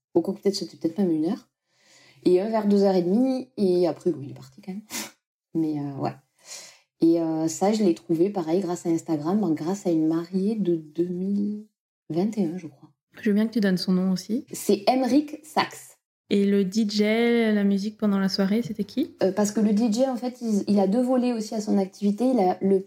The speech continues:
Speaker 1: la partie D J et la partie déco. Il faut savoir que, euh, la, le ciel étoilé et les arbres lumineux que tu as vus et, euh, ben, les fameuses flammes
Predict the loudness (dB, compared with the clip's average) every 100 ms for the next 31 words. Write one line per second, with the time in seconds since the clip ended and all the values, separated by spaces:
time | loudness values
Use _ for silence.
0 | 0 0 0 -4 -4 0 2 2 2 0
1 | -2 0 0 0 -2 -4 -8 -20 -20 _
2 | 0 2 2 0 0 0 0 -2 0 2
3 | 4 2 2 2 4 2 2 4 2 2
4 | 0 0 0 0 2 2 0 2 2 2
5 | 2 0 0 2 2 4 2 0 -2 -6
6 | -2 0 0 0 -2 -4 _ 0 2 2
7 | 2 2 4 4 4 2 -2 -2 0 2
8 | 2